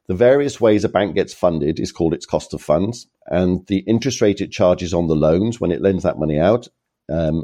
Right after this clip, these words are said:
is its cost of sales, if you like, or, or the price of its sales, and the difference between, between its two, it's its profit margin. And there, all sorts of shenanigans have to go on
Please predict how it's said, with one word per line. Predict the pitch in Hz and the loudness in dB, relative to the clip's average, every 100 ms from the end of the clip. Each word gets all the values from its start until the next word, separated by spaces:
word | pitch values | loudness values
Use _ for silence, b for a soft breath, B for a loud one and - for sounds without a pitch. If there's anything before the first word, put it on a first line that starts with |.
| - | -2
is | 87 80 - - | -2 -2 -6 -4
its | 82 - - - _ | -4 -6 -16 -16 _
cost | - 101 - | -6 -4 -4
of | 92 | -8
sales, | - 82 87 107 - | -2 0 2 0 -4
if | 101 | -4
you | 98 | 2
like, | 92 127 147 - | 2 2 -2 -6
or, | 95 95 | -6 -2
or | 90 87 | -2 -2
the | 82 | -4
price | - - 98 - | -6 0 0 0
of | 90 | -6
its | 87 - | -4 0
sales, | 95 95 117 | 4 4 2
and | 107 | -2
the | 101 | 0
difference | 120 113 | 0 -2
between, | 110 - 85 - - - | -4 -8 -8 -14 -12 -8
between | 95 110 98 | -2 0 2
its | 95 - | -2 -2
two, | 87 | 0
it's | 85 - | 0 -4
its | 82 | -10
profit | - 90 - 73 | -2 -2 0 -2
margin. | 69 69 - 64 - b b b b b b b - | -2 -4 -4 -6 -8 b b b b b b b -4
And | 101 107 113 98 - | 2 4 2 0 0
there, | 117 107 - | 0 0 -2
all | 151 156 | 2 2
sorts | - 139 120 107 | 4 2 2 0
of | |
shenanigans | - 120 107 101 98 | -2 2 2 2 0
have | 107 95 | 0 -4
to | 98 | 0
go | 98 101 | 2 4
on | 101 101 | 2 -2